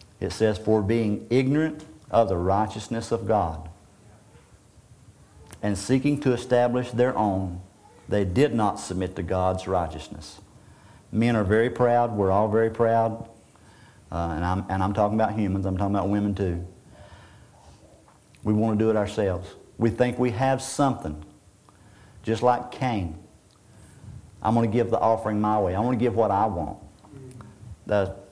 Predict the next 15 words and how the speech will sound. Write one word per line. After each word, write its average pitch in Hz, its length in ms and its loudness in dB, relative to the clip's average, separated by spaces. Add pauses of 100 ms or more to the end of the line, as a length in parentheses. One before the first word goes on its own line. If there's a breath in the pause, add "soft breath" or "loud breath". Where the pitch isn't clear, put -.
(1200)
it 92 140 0
won't 101 200 0
work. 87 300 -4 (460)
God 101 180 4
does 92 140 -4
not 104 160 2
accept 98 380 -4
that. 90 240 -4
God's 104 260 2
ways 110 320 0
are 95 60 -2
perfect, 117 520 0 (600 loud breath)
and 98 180 -2
you 98 80 0
don't, 113 420 2